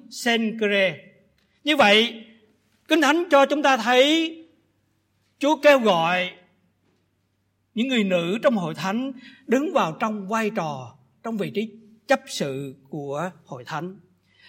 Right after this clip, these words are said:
Và cái từ, à, vợ chấp sự ở đây cũng chỉ về vợ của những ông làm chấp sự trong hội thánh. Dù là bà chấp sự hay là vợ của các chấp sự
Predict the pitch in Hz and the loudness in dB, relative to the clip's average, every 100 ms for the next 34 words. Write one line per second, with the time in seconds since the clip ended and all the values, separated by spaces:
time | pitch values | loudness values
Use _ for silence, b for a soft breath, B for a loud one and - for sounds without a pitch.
0 | b - 240 233 208 185 - - 320 302 | b 2 6 6 6 0 -8 -2 0 6
1 | 240 220 214 208 196 170 180 170 285 269 | 8 8 6 6 4 4 2 2 0 0
2 | 180 208 247 240 214 208 - 226 180 240 | 0 2 2 0 -4 -4 -2 0 2 0
3 | 285 226 185 160 151 185 185 151 170 196 | 2 2 2 0 -4 -4 -4 -2 -2 -2
4 | - 165 170 208 240 B B B 185 170 | -4 -2 2 4 2 B B B -6 -4
5 | 185 233 - - - _ _ - 214 220 | -2 -4 -6 -16 -20 _ _ -6 -4 -4
6 | 208 185 143 131 202 - 135 127 175 156 | -6 -6 -8 -8 -10 -8 -10 -8 -12 -12
7 | 131 147 185 240 _ _ _ _ _ _ | -12 -10 -12 -14 _ _ _ _ _ _
8 | _ _ b b 214 247 240 226 214 294 | _ _ b b 2 4 6 6 6 4
9 | - 190 190 233 240 180 175 170 160 175 | 4 2 4 2 2 0 0 0 0 -4
10 | 170 - 277 277 269 196 175 180 | -6 -4 -2 -2 -2 0 0 -2